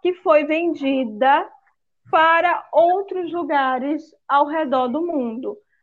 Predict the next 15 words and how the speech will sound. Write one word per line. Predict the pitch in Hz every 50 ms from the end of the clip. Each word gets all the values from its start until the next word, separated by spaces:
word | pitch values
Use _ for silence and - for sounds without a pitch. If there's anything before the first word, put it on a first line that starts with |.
| _ _ _
A | - 277 311
primeira | 311 - - 359 339 269 262 262 247 254 262 277 277
a | - - - 269
se | 269 277 - 330
interessar | 349 381 392 370 311 311 294 294 - - 269 247 240 -
pelo | 269 262 262
formato, | 262 262 285 277 262 269 262 233 240 247 254 285
pela | 285 277 247 240
franquia | 240 - 269 254 254 254 262 _ - 269 285 330 330
Rebelde | 285 302 277 226 240 233 240 233 240 240
Way, | 240 226 226 226 226 254 277 320 349 - _ _ _ _ _
foi | - 311 294
a | 294
Televisa, | 294 311 294 294 302 294 311 285 262 285 247 247 269 370 466 494 - _ _ _ _ _ _ _ _ _ _ - - - - - - - - - - - _
que, | - 302 285 285 294 311 349 381 - -